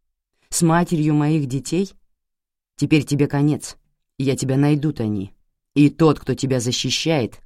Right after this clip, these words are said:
пожалеет не только о том, что приютил, но и что даже произнес твое имя". Тони прослушал сообщение несколько раз.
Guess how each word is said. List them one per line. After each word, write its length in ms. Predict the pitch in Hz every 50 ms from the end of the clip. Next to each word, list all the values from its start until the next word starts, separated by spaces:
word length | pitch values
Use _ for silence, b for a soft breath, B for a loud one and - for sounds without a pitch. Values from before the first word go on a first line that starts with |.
| - -
пожалеет 560 | 156 156 143 143 151 156 156 151 147 147 -
не 160 | 160 170 165
только 480 | 170 - 208 190 147 123 - - 123 120
о 60 | -
том, 200 | - 135 120 110
что 220 | - - - 131
приютил, 640 | - - 127 139 147 151 147 147 - 113 110 92 82 - - _ _ _ _ _ _ _ _ _ -
но 280 | 151 170 175 175 180 190
и 140 | - - 180
что 240 | 143 - - 170 165
даже 320 | 147 165 160 151 156 156
произнес 580 | - 151 160 165 165 151 143 170 160 156 - -
твое 280 | - 151 156 156 156 156
имя". 540 | - - 165 165 147 123 117 113 92 90 - - _ _ _ _ _ _ _ _ _ _ _ _ _ _ _ _ _ _ _ _ _ _ _ _ _ -
Тони 240 | 147 156 196 208
прослушал 480 | - 175 165 156 - 175 165 - 160 147
сообщение 600 | - - 147 147 - - - 170 170 160 151 147
несколько 520 | 147 143 135 127 - - - 117 113 - 113
раз. 300 | 120 120 - - -